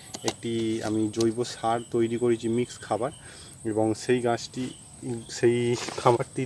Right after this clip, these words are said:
দেওয়ার পরে গাছটিকে just এইভাবে প্যাকেট থেকে দেখুন শিকড় বেরিয়ে এসছে, এবং এইগুলো স্টেম কাটিংয়ের গাছ, এটা কিন্তু টপ কাটিংয়ের গাছ নয়। আপনাদের দেখাচ্ছি, দেখুন এই যে এই স্টেম,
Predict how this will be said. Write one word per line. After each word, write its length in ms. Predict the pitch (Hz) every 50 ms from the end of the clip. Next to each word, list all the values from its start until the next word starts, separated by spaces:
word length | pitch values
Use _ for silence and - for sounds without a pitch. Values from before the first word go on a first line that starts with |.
| 117
দেওয়ার 220 | 117 113 117 123 123 -
পরে 180 | - 113 120 160 214 - - - - - - - - - 110
গাছটিকে 380 | 110 104 - - 123 117 127 120 117
just 160 | 120 113 - 113
এইভাবে 240 | 110 107 110 117 113 113
প্যাকেট 220 | - 110 104 120 117 -
থেকে 140 | - 123 113 110
দেখুন 180 | 107 104 113 104 - -
শিকড় 300 | - 120 - 131 127 120 110
বেরিয়ে 240 | 117 113 123 127 131 131
এসছে, 200 | - - - - 190 - - - - - - - - -
এবং 120 | 113 113 117 117 117
এইগুলো 200 | 113 113 120 - - -
স্টেম 240 | - - 131 127 135 135 -
কাটিংয়ের 400 | 135 127 - 135 135 135 135 117 -
গাছ, 120 | 127 143 160 - - 110
এটা 160 | 107 - 113 110 113 - - - -
কিন্তু 180 | - 127 113 120 113 -
টপ 160 | - 117 117 - -
কাটিংয়ের 360 | - 117 113 117 117 120 117 110 110
গাছ 120 | 107 104 107 - 107
নয়। 140 | 120 170 - - - - - - - - - - -
আপনাদের 300 | 98 104 101 101 110 107 104 113
দেখাচ্ছি, 380 | 113 - - 117 - - - 101 - - - - - - -
দেখুন 220 | - 113 - 110 107 - - - - - - - - - - - 127
এই 60 | 127 135 135
যে 80 | 143 135
এই 40 | 135 131 - - -
স্টেম, 260 | - - 123 131 147